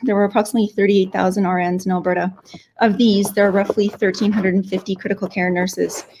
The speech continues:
Even before the pandemic began, many parts of Canada were already dealing with a nursing shortage. And the thought that a nurse is a nurse is a nurse couldn't be further from the truth when it comes to I C U.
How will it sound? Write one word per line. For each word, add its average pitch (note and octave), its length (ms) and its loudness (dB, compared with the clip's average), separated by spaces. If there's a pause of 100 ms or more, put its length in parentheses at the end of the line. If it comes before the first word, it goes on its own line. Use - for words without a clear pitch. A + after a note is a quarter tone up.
(360)
Even C4 200 6
before C4+ 260 4
the G#3+ 80 4
pandemic G3+ 500 0
began, F#3+ 520 -2
many G3+ 160 -2
parts G3+ 240 -4
of G#3 40 -8
Canada F#3 380 -4
were F3+ 180 -2
already F#3+ 320 0
dealing F#3 280 -4
with F#3 140 -6
a G3 40 -6
nursing F#3 300 -4
shortage. F3+ 480 -6 (680)
And G#3+ 80 0
the A#3 80 4
thought A#3+ 280 4
that C4 80 4
a A3 80 6
nurse G#3+ 340 2
is G#3 140 -2
a - 20 2
nurse G3 320 0
is F#3+ 140 0
a F#3+ 40 2
nurse F#3+ 280 -2
couldn't A3+ 240 -2
be G#3+ 100 -4
further G3+ 320 0
from A3 160 -2
the G3+ 80 0
truth F3+ 320 -6
when F3 80 -8
it F3 100 -12
comes F#3 200 -6
to - 120 -8
I F#3 120 -4
C F#3 180 -10
U. F3+ 320 0